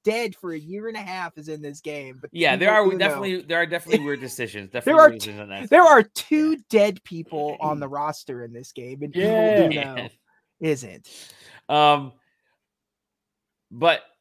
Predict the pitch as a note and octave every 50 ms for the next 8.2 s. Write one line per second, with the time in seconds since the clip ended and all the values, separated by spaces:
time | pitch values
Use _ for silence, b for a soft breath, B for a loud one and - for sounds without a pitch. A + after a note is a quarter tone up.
0 | _ _ _ E3 D3+ B2 G#2 - - - C3 B2+ E3 E3 F3 F3 D#3+ D3 D3+ E3
1 | D#3 C#3+ C3+ B2 - - C3+ A#2+ A#2+ A#2 A#2 - - A#2 A#2 A2+ - - A#2+ A#2
2 | A2+ A2 - _ _ _ _ _ - D#2+ G#2+ A2 A2 G#2+ G#2 G2+ - - _ _
3 | _ _ _ _ _ _ _ _ _ _ - B2+ A2+ G#2 F#2+ E2 A2 G#2+ - -
4 | - _ _ - C#3+ D3 D3 C#3+ C#3 B2+ C3 B2+ B2 B2 B2 A#2 - - B2+ A#2+
5 | - B2+ A#2 - _ - - - - G#2+ G2 _ _ _ _ - - - - C#3+
6 | C3 C3 C3+ C3+ C3 B2+ A2 G2 - - - A2 G#2 - - - A#2 G2 F#2+ F#2
7 | - _ A2+ A#2+ C3 C#3 C#3 - - - - _ - C3 - - B2 C3+ C#3+ D#3
8 | D#3 D3 A2+